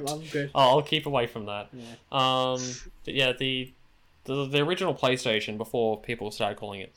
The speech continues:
Speaker 2: P S, um, that was, that was where it was at.
Speaker 1: That was good.
Speaker 2: That was, that was brilliant.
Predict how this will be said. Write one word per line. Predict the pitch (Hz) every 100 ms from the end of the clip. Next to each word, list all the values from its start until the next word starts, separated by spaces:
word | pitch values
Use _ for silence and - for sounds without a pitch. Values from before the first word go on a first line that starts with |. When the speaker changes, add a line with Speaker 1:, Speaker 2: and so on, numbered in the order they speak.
| -
Speaker 2:
P | 101
S, | 107 98 - - _ _ _ _
um, | 117 110 104 101 98
that | 123 151
was, | 131 -
that | 143 175
was | 247 175
where | 123 123 139 135 120
it |
was | 110 104
at. | 101 101 92 90
Speaker 1:
That | 151 147
was | 143
good. | 151 147 - -
Speaker 2:
That | 139 175
was, | 170 143 127 117 117 - - - _ _ _ _
that | 139
was | 165 117
brilliant. | 107 110 113 107 98 95 95